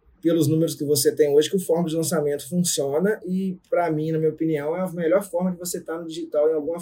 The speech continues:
de qualquer forma hoje, seja como expert, como lançador. E que vai depender totalmente da pessoa. Pessoas autorresponsáveis vão saber dizer assim, "Não, eu não sou capaz de fazer." Ou então, fala assim, "Não, eu vou fazer acontecer."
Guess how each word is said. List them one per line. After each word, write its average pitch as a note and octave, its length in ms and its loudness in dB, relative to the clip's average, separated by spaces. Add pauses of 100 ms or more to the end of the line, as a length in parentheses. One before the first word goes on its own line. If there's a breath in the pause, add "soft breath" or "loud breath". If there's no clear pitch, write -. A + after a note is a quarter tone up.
(120)
de C#3 200 0
qualquer C3+ 380 -4
forma E3 400 -4
hoje, D3 400 -2 (240)
seja C#3+ 300 0
como C#3 160 -2
expert, C3+ 520 -2
como B2+ 200 -2
lançador. B2+ 460 0 (1500 soft breath)
E G3+ 80 -4
que G#3 140 -4
vai G3+ 160 6
depender G3+ 320 8
totalmente F3+ 440 0
da F3+ 80 -4
pessoa. D3+ 600 2 (640)
Pessoas F3+ 580 6
autorresponsáveis E3 1120 2
vão D3 120 -2
saber D#3 280 -2
dizer D3+ 300 -6
assim, C3+ 240 -4
"Não, C3 360 -2 (920)
eu E3 280 4
não F3+ 140 2
sou F3+ 180 -2
capaz D#3 640 0
de F3 120 -8
fazer." C#3+ 520 -2
Ou B2+ 100 -2
então, C3+ 340 0
fala D#3+ 100 -8
assim, D3+ 160 -6
"Não, C3+ 160 -4
eu D#3 140 4
vou D#3 240 4
fazer B2 380 2
acontecer." G#2+ 500 -10